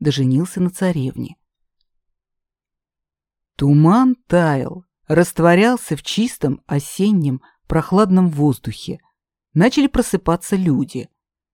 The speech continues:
Степан подул в рожок, призывая Бурова. Изначально решили, что конями лучше не рисковать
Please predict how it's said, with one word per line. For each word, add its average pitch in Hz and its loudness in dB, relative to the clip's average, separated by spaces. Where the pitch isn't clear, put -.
Степан 254 4
подул 160 4
в 143 -2
рожок, 151 2
призывая 156 0
Бурова. 135 -4
Изначально 240 4
решили, 240 2
что 202 0
конями 233 4
лучше 220 -2
не 214 2
рисковать 208 -6